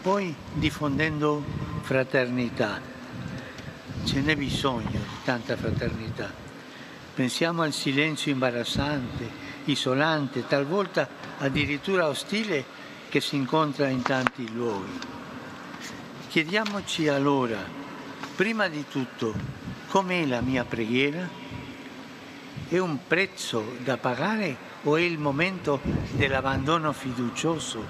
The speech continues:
dove non guardo all'orologio? E come sono i miei rapporti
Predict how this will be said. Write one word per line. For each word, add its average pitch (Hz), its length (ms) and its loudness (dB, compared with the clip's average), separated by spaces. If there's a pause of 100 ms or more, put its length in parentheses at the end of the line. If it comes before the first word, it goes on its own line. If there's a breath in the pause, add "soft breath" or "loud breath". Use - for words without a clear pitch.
(340 loud breath)
dove 143 300 4
non 170 280 2
guardo 143 440 4
all'orologio? 123 920 2 (1160)
E 185 100 0
come 240 300 2
sono 214 320 0
i 160 80 2
miei 160 260 2
rapporti 170 580 2